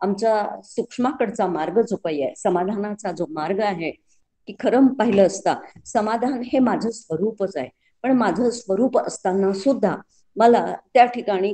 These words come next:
का म्हणून, कारण मी दुसऱ्यांवरती माझं समाधान, दुसऱ्या विषयावरती, दुसऱ्या व्यक्तीवरती, दुसऱ्या पदार्थावरती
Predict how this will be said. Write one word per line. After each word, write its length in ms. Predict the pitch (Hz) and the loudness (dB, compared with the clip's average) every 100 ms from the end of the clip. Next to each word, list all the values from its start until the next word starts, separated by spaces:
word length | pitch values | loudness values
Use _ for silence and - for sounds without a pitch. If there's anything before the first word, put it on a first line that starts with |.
| 196 - | -6 0
का 120 | 240 | 0
म्हणून, 280 | 262 220 220 | 2 0 -2
कारण 300 | 220 233 247 | 2 2 2
मी 120 | 262 | 0
दुसऱ्यांवरती 840 | 269 208 233 208 214 208 190 196 233 | 0 -4 0 2 2 2 0 -2 -6
माझं 280 | 180 139 | -6 -8
समाधान, 560 | 185 175 160 160 202 175 | -10 -6 -4 -4 -2 -2
दुसऱ्या 380 | 160 - 202 202 | -4 -6 -2 0
विषयावरती, 680 | 180 - 226 226 175 - 151 | -2 0 0 0 -2 -2 -6
दुसऱ्या 340 | 165 160 175 190 | -6 -8 -2 0
व्यक्तीवरती, 640 | 185 - 233 226 151 - 156 | -2 -4 -6 -4 -4 -4 -4
दुसऱ्या 340 | 165 - 185 | -6 -4 -2
पदार्थावरती 840 | 190 175 208 226 240 - - 175 | 0 0 0 0 -10 -12 -6 -6